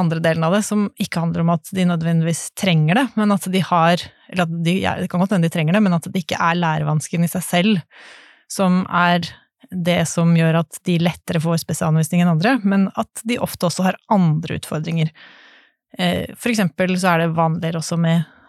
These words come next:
eh, atferdsvansker eller emosjonelle vansker,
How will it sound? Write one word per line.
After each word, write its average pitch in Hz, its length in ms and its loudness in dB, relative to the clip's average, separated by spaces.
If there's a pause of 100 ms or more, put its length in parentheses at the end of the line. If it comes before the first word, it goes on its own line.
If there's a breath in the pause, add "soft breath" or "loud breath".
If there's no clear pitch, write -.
(920 soft breath)
eh, 80 400 -6
atferdsvansker 175 800 -2
eller 170 220 -2
emosjonelle 156 580 0
vansker, 160 380 -2